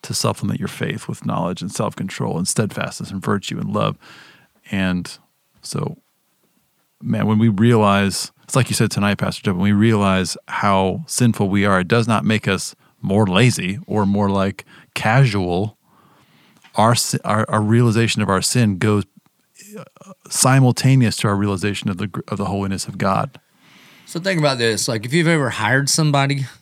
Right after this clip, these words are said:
Speaker 2: the person that's like, "Oh my gosh, I don't feel like I deserve this job,
Speaker 1: Mm-hmm.
Speaker 2: but I'm so grateful
Speaker 1: Mm.
Speaker 2: that you would bring me on the team." Is that person motivated to work harder
Speaker 1: Mm-hmm.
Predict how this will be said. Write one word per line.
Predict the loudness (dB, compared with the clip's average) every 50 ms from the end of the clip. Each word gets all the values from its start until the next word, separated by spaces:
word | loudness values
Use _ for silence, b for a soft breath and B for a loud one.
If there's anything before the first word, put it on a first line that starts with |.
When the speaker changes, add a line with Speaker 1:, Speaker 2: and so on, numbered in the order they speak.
| _ -2
Speaker 2:
the | -2 -2
person | -2 -4 -8 -6 -4 -2 0 0 0 -2 0 0 0 0 0
that's | -2 -2 -4 -4 -4
like, | -4 -4 -4 -6 -10 -12 -8
"Oh | -4 -2
my | -2 -2 -2 -4
gosh, | -6 -8 -10 -10 -10 -12 -10 -10 -12 -12 -8 -6
I | -4 -2
don't | 0 0 -2 -2
feel | -4 -6
like | -6 -6 -6 -6
I |
deserve | -8 -8 -8 -10 -8 -6 -2 0 0 0 0 0
this | -2 -4 -4 -4
job, | -4 -6 -4 -4 -6 -6 -8 -10 -12 -14 -16 B B B B
Speaker 1:
Mm-hmm. | B -10 -6 B
Speaker 2:
but | 0 2 4
I'm | 4 4 2
so | 2 0 0 2 2 2 4 2 2
grateful | 0 -2 -2 -2 0 2 2 2 2 2 0 -2 -2 -2 0 0 -2 -4 -6 _ _ _ _ -10
Speaker 1:
Mm. | -8 -6 -6 -4 0 2
Speaker 2:
that | 4
you | 6 6 6
would | 6 4
bring | 4 2 4 4
me | 4 4
on | 4 4
the | 2
team." | 0 0 0 -2 -2 B B B B B B B B
Is | 2 4 4
that | 4 2 2 2 0
person | 0 2 2 2 2 2
motivated | 4 4 4 4 4 4 4 4 4 4 4 4 4
to | 2
work | 0 0 -2 -4
harder | -8 -10 -8 -4 -2 0 2 2 0 0 0 0 0 0 0 -4 -6 -8
Speaker 1:
Mm-hmm. | -10 -10 -10 -10 -10 -10 -10